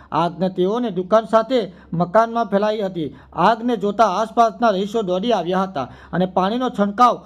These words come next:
કર્યો હતો. જો કે આગ વધુ વિ-, વિકરાળ બનતા બાજુમાં આવેલા ઠાકોરભાઈ પટેલ અને જીવણભાઈ પટેલના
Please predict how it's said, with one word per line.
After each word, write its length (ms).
કર્યો 260
હતો. 300
જો 160
કે 200
આગ 320
વધુ 200
વિ-, 420
વિકરાળ 400
બનતા 540
બાજુમાં 580
આવેલા 260
ઠાકોરભાઈ 560
પટેલ 380
અને 160
જીવણભાઈ 440
પટેલના 600